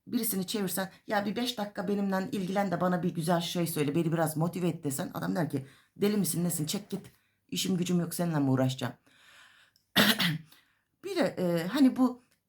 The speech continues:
hayatında hiç kimsenin hani bu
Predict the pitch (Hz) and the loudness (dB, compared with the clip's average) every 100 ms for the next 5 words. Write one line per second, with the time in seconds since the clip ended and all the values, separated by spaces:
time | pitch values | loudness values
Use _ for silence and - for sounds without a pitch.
0 | _ - 269 294 277 269 233 214 214 - | _ -8 -2 0 0 0 -2 -2 -4 -6
1 | 294 - 285 247 - 180 170 180 170 - | -4 -2 2 2 2 0 0 0 -2 -2
2 | 175 - | -4 -6